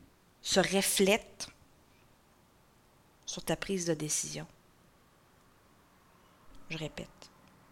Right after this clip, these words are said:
c'est important. Je, je le répète pour moi aussi, je le répète pour... Bon. Comment tu te sens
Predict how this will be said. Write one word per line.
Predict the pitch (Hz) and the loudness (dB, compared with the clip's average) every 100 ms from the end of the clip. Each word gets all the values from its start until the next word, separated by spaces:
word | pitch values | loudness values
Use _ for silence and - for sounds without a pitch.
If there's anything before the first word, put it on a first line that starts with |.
| - - | -20 -12
c'est | - | -2
important. | 156 - - - 160 - - - - - - - - - - | -2 0 -4 -6 -14 -16 -20 -20 -20 -20 -20 -20 -20 -18 -6
Je, | - | -2
je | 139 - | 0 0
le | 147 | 0
répète | 147 - 165 | -2 0 -2
pour | - 151 | 0 -2
moi | 156 | -2
aussi, | 156 151 - | -2 -2 -2
je | 208 | -4
le | |
répète | 165 156 175 - | -4 -4 -8 -8
pour... | - - 170 - - - | -12 -12 -14 -20 -20 -16
Bon. | - - - - - - - - - - - - - - - - - - - - - | -16 -14 -16 -16 -18 -20 -20 -20 -20 -20 -20 -20 -20 -20 -20 -20 -20 -20 -20 -20 -14
Comment | - 160 175 | -6 -4 -4
tu | - - | -2 -4
te | - 151 | -2 -2
sens | - - - 180 | 2 2 2 0